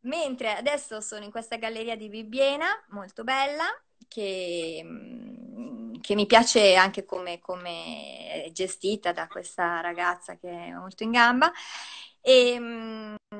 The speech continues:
e ha avuto questa, mm, così, ehm, ha iniziato questa cosa nel periodo della pandemia,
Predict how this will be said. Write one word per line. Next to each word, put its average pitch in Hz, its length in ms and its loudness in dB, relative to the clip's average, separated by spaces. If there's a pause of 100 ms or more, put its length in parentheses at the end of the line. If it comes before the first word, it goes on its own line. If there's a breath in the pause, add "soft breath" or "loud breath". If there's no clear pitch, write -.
(720)
e 269 120 6
ha 240 120 12
avuto 302 460 6
questa, 214 560 0
mm, 185 300 -16 (120)
così, 214 460 -14
ehm, 165 1040 -14 (180)
ha - 80 -14
iniziato 185 440 -6
questa 190 320 -2
cosa 196 420 4
nel 180 180 -10
periodo 196 380 -6
della 185 200 -6
pandemia, 202 840 -6